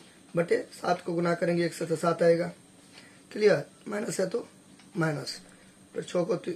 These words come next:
यहाँ पे कटेगा, नहीं कटेगा, तो छः को तीन से करेंगे तो अठारह, फिर सात को एक से करेंगे तो सात। Clear? अच्छा, फिर सात सात का एलसीएम करेंगे तो सात, सात को कितना पढ़ेंगे, सात आएगा, एक बार उस एक को दो से करेंगे तो, तो आएगा,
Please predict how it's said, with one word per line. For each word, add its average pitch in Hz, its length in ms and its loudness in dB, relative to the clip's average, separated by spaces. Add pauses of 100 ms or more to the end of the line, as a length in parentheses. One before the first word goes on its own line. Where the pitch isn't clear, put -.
(220)
यहाँ 170 120 0
पे 170 140 -6
कटेगा, 180 340 2
नहीं 165 120 2
कटेगा, 139 320 -6
तो 147 80 -8
छः 170 220 0
को 165 120 -2
तीन 170 180 -2
से 170 140 0
करेंगे 165 280 2
तो 160 120 -6
अठारह, 175 300 -4 (1160)
फिर 214 240 4
सात 175 280 2
को - 60 -6
एक 160 100 -2
से 180 140 -2
करेंगे 175 300 0
तो 247 180 -4 (320)
सात। - 260 -12 (540)
Clear? - 260 -2 (920)
अच्छा, 170 680 -12 (760)
फिर 233 200 0 (220)
सात 185 240 0
सात 175 200 0
का 180 100 0
एलसीएम 170 320 0
करेंगे 180 240 2
तो 185 120 -4
सात, - 300 -10 (400)
सात 175 180 0
को 185 100 0
कितना 190 240 -2
पढ़ेंगे, 180 280 0
सात 160 260 -2
आएगा, 139 160 -4 (120)
एक 220 140 6
बार 175 240 4 (220)
उस 180 140 -4
एक 175 140 -2
को 170 100 -2
दो 170 140 0
से 175 120 0
करेंगे 165 280 2
तो, 160 120 -8
तो 170 140 -2
आएगा, 160 280 6